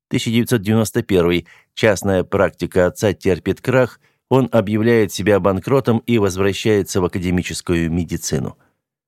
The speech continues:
Тысяча девятьсот девяносто третий. Отец знакомится с Дональдом Трампом. Тысяча девятьсот девяносто четвёртый. Ужин с тётей Асмой, чтение Ружди. Тысяча девятьсот девяносто седьмой. Последняя встреча отца с Трампом.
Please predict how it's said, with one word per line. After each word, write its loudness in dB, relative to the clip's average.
Тысяча -2
девятьсот 0
девяносто 0
третий. -4
Отец 0
знакомится 0
с -2
Дональдом 0
Трампом. -4
Тысяча -2
девятьсот 0
девяносто -2
четвёртый. 0
Ужин 2
с -6
тётей -2
Асмой, 0
чтение 0
Ружди. -4
Тысяча 0
девятьсот 0
девяносто 0
седьмой. 0
Последняя 2
встреча -2
отца -2
с -8
Трампом. -4